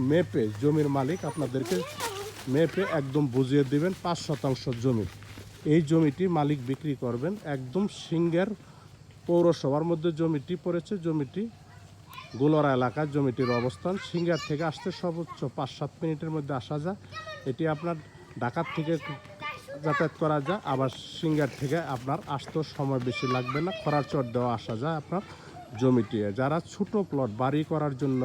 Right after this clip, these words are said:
চিন্তা ভাবনা করতেছেন কম দামে, কম দামে ছোট প্লট, তারা আমার এই ভিডিওটি দেখতে পারেন। এই জমিটি হচ্ছে আপনার পাঁচ শতাংশ মালিক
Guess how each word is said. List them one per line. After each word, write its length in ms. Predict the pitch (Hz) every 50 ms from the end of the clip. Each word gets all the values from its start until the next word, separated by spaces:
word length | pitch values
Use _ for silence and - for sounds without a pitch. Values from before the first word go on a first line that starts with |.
| 131 131 -
চিন্তা 240 | - 160 151 147 139 131
ভাবনা 220 | 131 123 135 143 143 -
করতেছেন 440 | 170 160 143 - 156 - - - 165 160 - -
কম 200 | 175 175 170 175 170 156 147 - - - - - - - 143 147
দামে, 280 | 143 135 127 113 95 - - - - - - - - - - -
কম 180 | 160 156 165 175 175 160
দামে 200 | 160 156 156 135 123 -
ছোট 140 | - 170 - 190 165 -
প্লট, 200 | - 135 127 117 - - -
তারা 180 | 127 131 143 147 - 143 139
আমার 180 | 135 147 151 - 156 151
এই 80 | 143 127 120
ভিডিওটি 360 | 123 117 117 123 117 - 135 117 107 -
দেখতে 240 | 120 - - - 131 123
পারেন। 220 | - 165 165 175 - - - - 175 175
এই 100 | 196 196 180 165 - - - - - - - - - - - - - - - - - - - - - - 123 127
জমিটি 360 | 160 165 165 151 127 151 160 156 156
হচ্ছে 240 | 170 - - - 160 156 151
আপনার 240 | - 165 165 196 - - - -
পাঁচ 180 | 170 156 151 151 - -
শতাংশ 340 | 160 147 - 139 135 131 - 175 165 156
মালিক 200 | 151 143 143 127